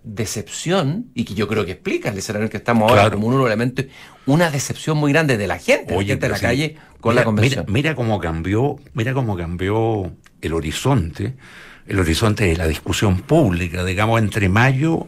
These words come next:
Speaker 2: y noviembre, en seis meses.
Speaker 1: Cambió in-,
Speaker 2: A ver, pero, eh,
Speaker 1: muy fuertemente,
Speaker 2: pero
Speaker 1: muy
Speaker 2: como que
Speaker 1: fuertemente.
Speaker 2: fue otro país.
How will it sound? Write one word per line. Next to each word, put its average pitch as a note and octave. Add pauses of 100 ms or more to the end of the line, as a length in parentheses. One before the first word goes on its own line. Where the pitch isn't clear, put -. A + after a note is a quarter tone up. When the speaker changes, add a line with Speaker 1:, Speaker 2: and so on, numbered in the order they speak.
Speaker 2:
y G#2
noviembre, A#2+ (260)
en G2+
seis D3
meses. E3
Speaker 1:
Cambió C3 (120)
in-, C3
Speaker 2:
A B2+
ver, C#3
pero, A#2
eh, C3
Speaker 1:
muy D3+
fuertemente, F#2+
Speaker 2:
pero A#2
Speaker 1:
muy D#3+
Speaker 2:
como -
que -
Speaker 1:
fuertemente. A#2
Speaker 2:
fue C#3
otro C3
país. C3+